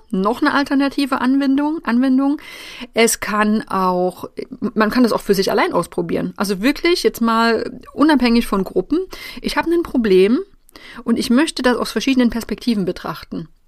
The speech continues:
Ne? Also man kann auch da sich einfach mal selbst hinsetzen und sagen,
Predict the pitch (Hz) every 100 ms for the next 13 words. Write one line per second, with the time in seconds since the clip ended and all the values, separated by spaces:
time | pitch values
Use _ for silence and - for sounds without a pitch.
0 | - 285 320 247 226 226 220 240 233 196
1 | 226 262 262 - 220 240 226 208 202 214
2 | 254 - 240 233 214 208 196 208 208